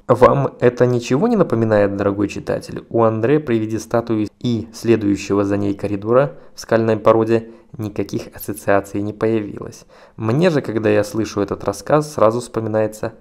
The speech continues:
проклятая шахта в Вальгалле, и я уже прекрасно знал, что произойдёт дальше. Четыре члена экипажа Калипсо вызвались пройти дальше по тоннелю. Их снабдили длинной верёвкой и отправили вперёд.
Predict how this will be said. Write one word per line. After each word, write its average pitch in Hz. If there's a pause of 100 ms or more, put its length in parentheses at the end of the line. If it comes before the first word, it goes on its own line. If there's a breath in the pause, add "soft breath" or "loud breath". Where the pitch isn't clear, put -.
(100)
проклятая 101
шахта -
в 107
Вальгалле, 110 (140 soft breath)
и -
я 120
уже 107
прекрасно 110
знал, 113
что -
произойдёт 104 (180)
дальше. 107 (120)
Четыре 165
члена 143
экипажа 135
Калипсо 120 (200 soft breath)
вызвались 117
пройти 117
дальше 113
по -
тоннелю. -
Их 139
снабдили 113
длинной 110
верёвкой 120
и -
отправили 104
вперёд. -